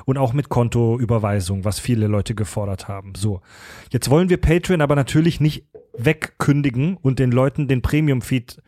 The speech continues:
nehmen, die uns da unterstützen, sondern wir lassen die parallel laufen. Okay? Beide sind parallel gleichberechtigt. Patreon und Steady, ihr kriegt bei beiden den vollen Premium-Kanal. Und wir werden Patreon auch weiterlaufen lassen, aber alle, die neu dazukommen,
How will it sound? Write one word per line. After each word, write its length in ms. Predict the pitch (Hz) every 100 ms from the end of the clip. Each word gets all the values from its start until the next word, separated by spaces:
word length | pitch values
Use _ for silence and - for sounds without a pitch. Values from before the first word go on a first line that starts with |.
| _
nehmen, 340 | 123 123 127
die 120 | 123
uns 160 | 120 113
da 100 | 127
unterstützen, 680 | 117 120 107 - 120 - 156 - - -
sondern 300 | - 135 123
wir 80 | 131
lassen 220 | 139 170
die 80 | 151
parallel 520 | - 135 127 131 143
laufen. 480 | 117 107 95 101 87 _ _ - -
Okay? 360 | - 151 190 - _ _ _ _ _ _ _
Beide 340 | 156 196 208
sind 420 | 151 160 175 -
parallel 680 | - 135 123 123 165 190 190 _
gleichberechtigt. 920 | 143 131 120 135 110 98 - 101 -
Patreon 420 | - 151 156 160
und 140 | 135 113
Steady, 360 | - 165 185
ihr 100 | 160
kriegt 240 | 123 - -
bei 120 | 127
beiden 360 | - 147 175 160
den 140 | 127
vollen 300 | - 139 131
Premium-Kanal. 960 | - 117 113 107 104 - 104 90 92 - - - - _ - -
Und 220 | 135 127
wir 100 | 131
werden 220 | 151 160
Patreon 420 | 143 165 175 170
auch 160 | 131 104
weiterlaufen 640 | 123 151 170 170 165 175
lassen, 380 | 165 160 175 190
aber 280 | 135 131 -
alle, 200 | 160 160
die 100 | 151
neu 260 | 156 202
dazukommen, 760 | 214 185 - 180 - 120 95